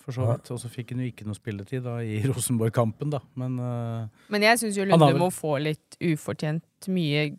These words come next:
Speaker 3: kritikk da, fordi når han først har kommet inn, så har han jo egentlig aldri gjort det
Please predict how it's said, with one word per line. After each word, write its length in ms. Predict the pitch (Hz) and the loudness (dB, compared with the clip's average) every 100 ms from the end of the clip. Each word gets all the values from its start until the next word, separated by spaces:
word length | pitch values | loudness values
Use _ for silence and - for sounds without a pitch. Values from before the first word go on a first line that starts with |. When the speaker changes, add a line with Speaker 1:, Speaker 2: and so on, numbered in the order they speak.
| _ - | _ -6
Speaker 3:
kritikk 420 | 175 151 202 - | -4 -2 -4 0
da, 100 | 147 | -2
fordi 320 | - 185 180 | 0 -2 0
når 240 | 175 147 147 | 2 2 2
han 160 | 170 | 0
først 240 | 165 147 - | 2 -2 0
har 80 | 180 | 0
kommet 320 | 170 143 - | 0 -2 -2
inn, 160 | 202 | -2
så 160 | 180 180 | -2 -2
har 200 | 170 156 | 0 0
han 80 | 156 | 0
jo 220 | 185 185 180 - | 0 -2 -4 -4
egentlig 320 | 170 160 220 | -4 -2 0
aldri 320 | 196 180 156 160 | 2 2 0 -6
gjort 160 | - | -4
det 180 | 165 | -4